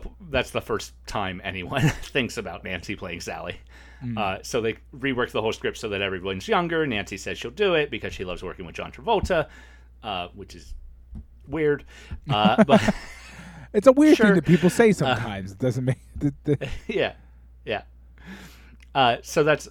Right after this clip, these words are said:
Speaker 1: that's how the casting comes together, uh, for our leads. It is,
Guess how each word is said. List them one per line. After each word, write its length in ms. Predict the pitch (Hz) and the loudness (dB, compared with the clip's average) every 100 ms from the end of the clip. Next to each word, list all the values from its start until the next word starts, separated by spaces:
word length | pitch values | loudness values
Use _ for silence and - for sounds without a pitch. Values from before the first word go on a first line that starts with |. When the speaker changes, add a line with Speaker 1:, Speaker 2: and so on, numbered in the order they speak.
| - | -4
Speaker 1:
that's 200 | 160 151 | -2 2
how 100 | 143 | 0
the 100 | 110 | 0
casting 400 | 113 95 - 90 | -2 -2 -4 -10
comes 240 | 92 87 | -12 -14
together, 360 | - 92 85 - - - - - - - | -8 -6 -6 -12 -20 -20 -20 -20 -16 -4
uh, 360 | 120 104 98 98 - - | -2 0 -4 -8 -16 -12
for 180 | - 113 | -8 -6
our 120 | 101 | -6
leads. 440 | 92 87 - - - - - - - | -8 -10 -10 -20 -20 -20 -20 -20 -8
It 200 | 147 156 156 | -4 -2 -2
is, 640 | 165 156 156 156 139 | 0 2 2 0 -4